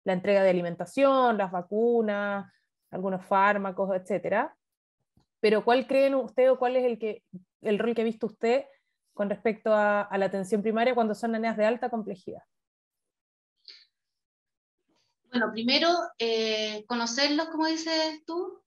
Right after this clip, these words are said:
Speaker 2: ¿ya? Eh, y mucho. Eh, en un, un paciente de alta complejidad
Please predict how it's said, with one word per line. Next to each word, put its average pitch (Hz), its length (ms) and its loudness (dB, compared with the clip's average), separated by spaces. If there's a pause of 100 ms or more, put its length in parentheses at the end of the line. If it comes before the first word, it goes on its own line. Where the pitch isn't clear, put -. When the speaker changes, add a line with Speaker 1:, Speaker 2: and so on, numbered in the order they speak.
Speaker 2:
¿ya? 277 240 -10 (680)
Eh, 208 840 -2 (120)
y 214 100 -8
mucho. 349 320 -2 (400)
Eh, 214 400 -2 (140)
en 226 260 -6
un, 240 320 -4
un 285 300 -2
paciente 277 440 -8
de 233 140 -4
alta 247 240 -4
complejidad 247 840 -8